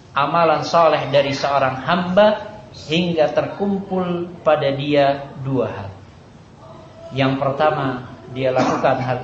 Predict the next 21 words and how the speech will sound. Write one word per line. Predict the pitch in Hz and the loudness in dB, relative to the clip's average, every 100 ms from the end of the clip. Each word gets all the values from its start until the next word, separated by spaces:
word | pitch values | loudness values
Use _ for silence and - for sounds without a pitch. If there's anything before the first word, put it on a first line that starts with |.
| 139 | -8
itu | 127 127 110 107 - - - - - | -10 -10 -10 -12 -18 -20 -20 -16 -4
karena | 147 135 139 | -2 0 -2
mengharapkan | 135 131 127 131 143 - - 123 113 110 - - - - - - - - | -2 -2 -2 -2 -4 -6 -4 -4 -4 -12 -16 -20 -20 -20 -20 -20 -20 -8
pahala | 131 123 143 143 123 | -4 0 2 2 2
dari | 120 131 | 0 -2
Allah, | 123 123 131 160 208 - - - - - - - - - 120 | -4 2 6 6 4 0 -8 -16 -18 -20 -20 -20 -20 -16 -12
ikhlas, | - 139 151 185 214 - - - - - - - - - - | -2 2 6 6 4 2 -2 -8 -18 -20 -20 -20 -20 -20 0
dan | 143 135 | 2 4
yang | 131 131 | 2 0
kedua, | 131 135 143 139 131 127 - - - - - - - | -2 0 2 4 4 2 -4 -14 -20 -20 -20 -20 -6
dia | 131 135 | -2 0
amalkan | 131 135 156 143 139 135 | 0 -2 -2 -2 -2 -2
hal | 127 127 | -4 -6
itu | 135 139 131 123 120 - - - - | -8 -10 -8 -8 -10 -16 -20 -20 -14
dengan | 131 131 131 131 | -8 -6 -6 -8
mengikuti | 127 127 123 143 143 127 | -10 -10 -12 -14 -14 -12
petunjuk | 127 - 170 156 139 | -12 -12 -10 -10 -10
dari | 123 123 123 | -4 -4 -2
Rasulullah | 123 - 120 120 127 131 123 | -6 -8 -10 -6 -4 -4 -4
sallallahu | 123 - 127 123 123 135 135 123 123 | -10 -8 -6 -4 -4 -2 -2 -2 -6
alaihi | 123 131 156 156 160 220 | -4 -4 -4 -6 -6 -6